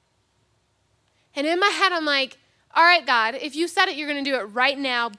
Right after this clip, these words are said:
Bam! But if you've ever been given a promise, if you've ever had to stand, you so often know it is not an instant thing that God gives us the promise.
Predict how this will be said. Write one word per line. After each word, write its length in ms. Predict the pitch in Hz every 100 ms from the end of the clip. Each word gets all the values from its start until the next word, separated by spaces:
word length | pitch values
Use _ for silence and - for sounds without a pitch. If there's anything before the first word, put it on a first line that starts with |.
| -
Bam! 460 | 381 349 226 180 _ _ _ _ - _ _ _ 233 _ _ _ _ _ _ _ _ _ _ _ 285
But 80 |
if 80 | 294
you've 180 | 427 339
ever 240 | 214 254
been 160 | 220 233
given 300 | 220 226 233
a 40 |
promise, 680 | 196 202 190 202 220 - -
if 60 | -
you've 160 | 330 262
ever 260 | 220 240
had 220 | 233 233
to 100 | 220
stand, 560 | 214 - 214 214 233 240 _ _ _ _ _ _
you 240 | - 262 294
so 300 | - 339 285
often 440 | 208 214 - 196
know 180 | 190 180
it 120 | 220
is 140 | 208 185
not 340 | 185 180 190
an 140 | 208
instant 480 | - 190 - 180 -
thing 260 | 190 185 -
that 200 | - -
God 280 | 180 - 190
gives 260 | 185 180 -
us 240 | 202 -
the 100 | 196
promise. 720 | - - - 233 233 - -